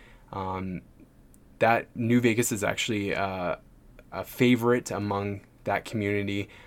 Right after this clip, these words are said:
Um, I've only played portions of it, but from what I hear, it, it's a pretty well-received game.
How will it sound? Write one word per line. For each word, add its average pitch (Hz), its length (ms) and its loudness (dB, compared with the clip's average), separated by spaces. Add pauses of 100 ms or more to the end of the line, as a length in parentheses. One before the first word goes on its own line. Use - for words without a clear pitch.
(160)
Um, 95 320 -4
I've 117 200 2
only 107 380 0
played 101 440 -2
portions 143 480 4
of 113 160 8
it, 117 240 2
but 104 180 -2
from 127 160 2
what 160 120 10
I 139 40 10
hear, 117 280 4
it, 104 100 4
it's - 180 0
a - 40 0
pretty 139 180 4
well-received 98 680 -2
game. 113 340 0